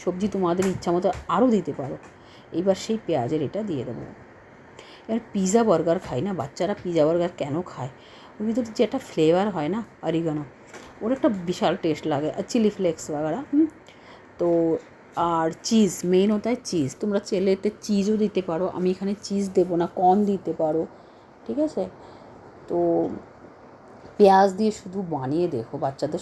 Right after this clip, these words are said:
সকালে টিফিনে দিয়ে দেবো, কিতনা, কতটা হেলদি হয় এটা।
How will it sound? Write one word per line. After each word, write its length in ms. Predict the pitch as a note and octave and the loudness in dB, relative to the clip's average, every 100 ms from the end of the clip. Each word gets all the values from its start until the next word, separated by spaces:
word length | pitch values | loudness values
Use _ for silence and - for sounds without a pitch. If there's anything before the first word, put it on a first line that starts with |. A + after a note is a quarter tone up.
| - | -10
সকালে 320 | - D3 F3 A3+ - - - - - | -8 -4 -4 -6 -16 -20 -20 -20 -6
টিফিনে 320 | A3 A#3+ G#3 | -2 2 2
দিয়ে 140 | F#3 D#3 | 2 2
দেবো, 140 | D3+ - | 0 -4
কিতনা, 220 | F3+ G3+ F#3 - - | -6 -6 -6 -16 -8
কতটা 300 | E3 F3 A3+ A3 D#3 | -6 0 0 0 -4
হেলদি 300 | C#3 D#3 D#3 | -2 -2 -6
হয় 180 | C#3+ B2+ | -6 -8
এটা। 140 | C#3 | -10